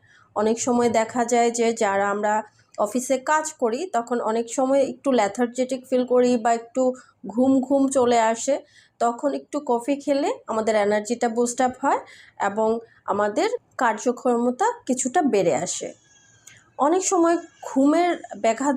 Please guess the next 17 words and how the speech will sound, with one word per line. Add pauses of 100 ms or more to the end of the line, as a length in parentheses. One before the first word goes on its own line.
(140)
ঘটায়
এই
কফি, (640)
তো (100)
অবশ্যই
যাদের
ঘুমের
সমস্যা
আছে (520)
ঘুমের
আগে
পরে
না
খাওয়াটাই
ভালো
হবে, (520)
অথবা